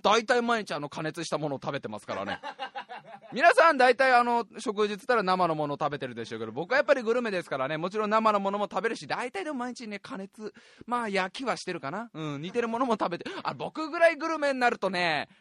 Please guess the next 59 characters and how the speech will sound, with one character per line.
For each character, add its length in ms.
ち 60
ょ 40
っ 40
と 80
庶 200
民 200
じ 60
ゃ 60
ね、 120
馴 280
染 380
み 60
が 100
薄 220
い 60
と 80
思 100
う 20
ん 40
で 80
す 60
け 60
ど、 60
一 180
度 100
加 180
熱 240
し 60
た 100
も 140
の 200
を 60
凍 280
ら 100
せ 120
て、 240
電 220
子 120
レ 120
ン 60
ジ 80
っ 20
て 140
い 20
う 60
こ 80
の 60
最 200
先 160
端 160
の 80
技 140
術 180
で 80
温 320
め 80
直 200
し 100
た 180